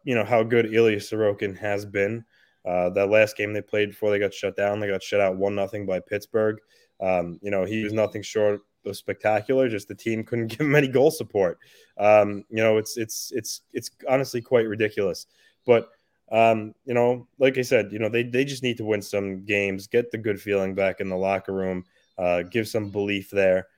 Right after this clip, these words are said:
But it all starts with one win. You, you win tomorrow against San Jose, um, you know, and, and you go from there.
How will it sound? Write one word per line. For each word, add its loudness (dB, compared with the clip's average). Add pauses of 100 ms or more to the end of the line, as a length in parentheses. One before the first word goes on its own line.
(140)
But 4
it 8
all 10
starts 4
with -4
one 2
win. 0 (360)
You, -6
you -2
win 2
tomorrow 2
against -4
San 0
Jose, 2 (400)
um, 0 (240)
you -2
know, 2
and, -4
and -6
you -4
go 2
from -8
there. -2